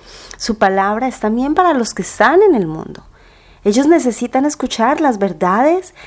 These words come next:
que están en la palabra de Dios. Yo he visto vidas transformadas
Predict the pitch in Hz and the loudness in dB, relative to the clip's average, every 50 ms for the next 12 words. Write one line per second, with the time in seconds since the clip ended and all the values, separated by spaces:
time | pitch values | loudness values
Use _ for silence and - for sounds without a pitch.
0 | - - - - 226 214 - 208 185 202 254 285 294 285 285 247 233 226 214 208 | -20 -12 -4 -4 -2 0 2 2 2 2 2 2 0 0 0 0 0 0 0 0
1 | 208 214 220 220 208 208 196 175 175 190 - - - 180 - - - - - - | 0 0 -2 -2 -4 -4 -4 -6 -6 -8 -8 -10 -10 -10 -10 -10 -10 -10 -14 -20
2 | _ _ _ _ _ _ - _ - _ _ _ _ _ - - - - - 233 | _ _ _ _ _ _ -20 _ -20 _ _ _ _ _ -20 -20 -20 -6 0 2
3 | 277 302 320 311 311 - - 320 311 302 262 247 254 254 254 254 - 226 220 202 | 4 4 4 2 0 -2 -6 -6 -6 -6 -6 -6 -4 -4 -6 -4 -4 -2 -2 -2
4 | 190 - - 170 165 165 170 175 185 202 214 226 254 277 - - - - | -2 -4 -6 -6 -4 -2 -2 0 0 0 0 -2 -4 -6 -8 -10 -16 -18